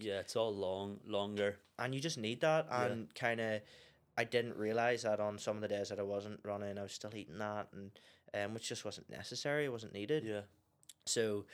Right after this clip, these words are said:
Speaker 2: I think I'm sit-, I was sitting at, like, ninety-four last week, and I'm only, like, five foot nine on a good day. Um, and I was just like,
Speaker 1: Thick.
Speaker 2: yeah, thick, man. And,
Speaker 1: <laughs>
Speaker 2: you know, still running big distance and all with that, and, but I realised, like, you know, my,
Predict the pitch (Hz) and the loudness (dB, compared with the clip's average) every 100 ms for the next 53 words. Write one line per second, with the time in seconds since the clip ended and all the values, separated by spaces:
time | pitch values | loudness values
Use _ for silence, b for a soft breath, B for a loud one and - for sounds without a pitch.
0 | B B - - 160 143 - - 107 101 | B B -14 -6 -2 -2 -2 -2 -2 -2
1 | - 113 - 92 98 92 95 92 98 - | -2 -4 -4 -4 -6 -6 -8 -10 -12 -10
2 | 78 104 98 - - - - _ - 117 | -8 -8 -8 -10 -12 -14 -20 _ -18 -12
3 | 135 160 143 113 101 - - - - - | -6 -6 -6 -6 -10 -10 -10 -10 -10 -12
4 | 107 107 - _ - 107 104 104 107 107 | -12 -12 -16 _ -18 -16 -14 -12 -10 -12
5 | - _ B B B B - 104 101 98 | -14 _ B B B B -6 -2 -2 -2
6 | 95 95 95 - _ _ - 104 101 98 | -6 -10 -14 -20 _ _ -8 -4 -4 -4
7 | 95 98 101 - - - 78 - - _ | -6 -8 -8 -8 -8 -10 -14 -14 -20 _
8 | 107 107 104 101 - 98 101 - 107 104 | -2 2 2 0 -2 -4 -4 -4 -4 -4
9 | 101 B B B B - 104 98 95 95 | -6 B B B B -8 -4 -2 -4 -8
10 | - - 110 120 127 - 208 202 117 117 | -12 -12 -6 -2 -2 0 0 2 2 2
11 | 175 180 175 160 165 170 160 165 165 165 | 0 -2 -2 -2 -2 -4 -6 -4 -2 0
12 | 165 165 160 123 107 B B B B - | 2 2 0 -6 -12 B B B B -12
13 | 135 135 143 151 156 151 123 104 - 113 | -8 -4 -2 0 -2 -2 -4 -6 -8 -10
14 | 113 101 101 98 | -8 -8 -12 -16